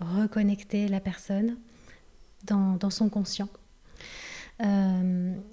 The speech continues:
donc une fois, euh, si on reprend cet exemple-là, la personne, elle a pris conscience de sa réelle colère,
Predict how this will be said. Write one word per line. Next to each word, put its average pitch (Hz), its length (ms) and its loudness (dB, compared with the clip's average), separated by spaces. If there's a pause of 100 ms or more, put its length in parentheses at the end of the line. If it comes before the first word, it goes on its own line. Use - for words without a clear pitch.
(140)
donc 208 380 2
une 240 140 4
fois, 262 400 2
euh, 196 280 2
si 190 200 -4
on 196 40 0
reprend 196 280 0
cet 202 220 -4
exemple-là, 190 680 0
la 214 100 2
personne, 208 340 0
elle 190 120 2
a 185 40 -2
pris - 220 -8
conscience 208 480 -2
de 202 100 0
sa 202 220 0
réelle 196 320 2
colère, 196 460 2